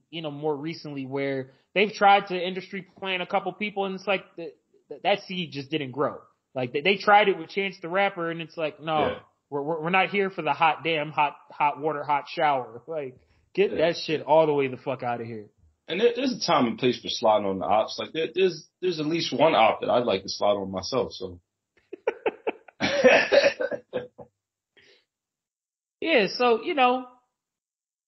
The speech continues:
Speaker 1: the moral of the story this week, drink water, you know, develop discipline, train for the inevitable, slide on the ops when it's necessary, and appreciate real art. I, I, I like that.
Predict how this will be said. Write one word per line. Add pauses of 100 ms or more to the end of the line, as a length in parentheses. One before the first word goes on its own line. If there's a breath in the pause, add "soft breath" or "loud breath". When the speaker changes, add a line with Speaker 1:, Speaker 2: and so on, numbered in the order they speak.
(360)
Speaker 1:
the
moral
of
the
story
this
week,
drink
water, (720)
you
know, (260)
develop
discipline, (380)
train (220)
for
the
inevitable, (580)
slide
on
the
ops
when
it's
necessary, (340 soft breath)
and
appreciate
real
art. (220)
I,
I,
I
like
that.